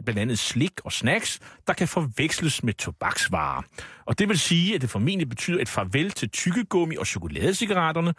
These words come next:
og altså den klassiske sorte lakridspibe. Og i Kræftens Bekæmpelse,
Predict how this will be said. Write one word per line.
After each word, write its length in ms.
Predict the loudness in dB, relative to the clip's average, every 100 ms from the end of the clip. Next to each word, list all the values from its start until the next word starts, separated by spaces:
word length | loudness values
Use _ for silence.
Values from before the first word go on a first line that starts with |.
| -6 -8
og 160 | -2 0
altså 180 | 0 0
den 200 | 0 -2
klassiske 680 | -2 -4 -2 0 -2 0 -2
sorte 640 | 0 0 2 0 0 -4 -4 _ -8
lakridspibe. 720 | -4 -2 -2 0 -2 -2 -2
Og 60 | 0
i 40 |
Kræftens 360 | 2 0 0 -2
Bekæmpelse, 560 | 0 2 0 0 0